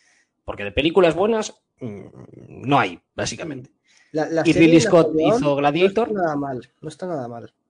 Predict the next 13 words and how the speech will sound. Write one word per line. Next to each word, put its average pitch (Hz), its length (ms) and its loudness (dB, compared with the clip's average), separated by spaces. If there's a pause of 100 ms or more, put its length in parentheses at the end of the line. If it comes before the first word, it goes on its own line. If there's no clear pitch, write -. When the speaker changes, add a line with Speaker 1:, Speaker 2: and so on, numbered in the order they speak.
(300)
Speaker 1:
<sighs> - 1800 -14
Ñe, 113 540 -20 (400)
Ñe. - 280 -16 (480)
¿Qué 151 100 -10
decir? 107 280 -10 (600)
Speaker 2:
No 175 240 -8
está 190 220 -4
mal. 143 320 -4 (360)
Y 147 100 -10
la 151 100 0
serie, 214 480 4
y 170 100 2
las, 165 300 0